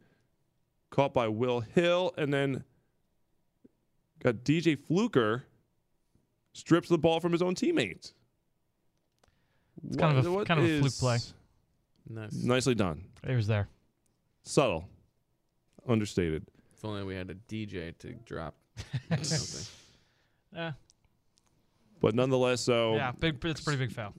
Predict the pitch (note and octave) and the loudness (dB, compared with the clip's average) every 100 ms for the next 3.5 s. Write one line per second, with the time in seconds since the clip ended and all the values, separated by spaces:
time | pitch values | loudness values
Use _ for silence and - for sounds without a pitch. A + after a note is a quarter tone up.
0 | - - _ - B2 A2+ E3+ F3+ - _ | -20 -20 _ 0 2 4 2 2 -2 _
1 | _ E3 F#3+ - - E3+ A#2+ F#2+ G2 A2 | _ 4 4 0 2 2 2 0 2 0
2 | G2 - A#2+ C#3+ C#3 C3+ D3+ G3+ G3+ D3+ | 0 0 2 2 2 2 2 4 4 4
3 | E3 E3 C3+ C3 | 4 4 4 2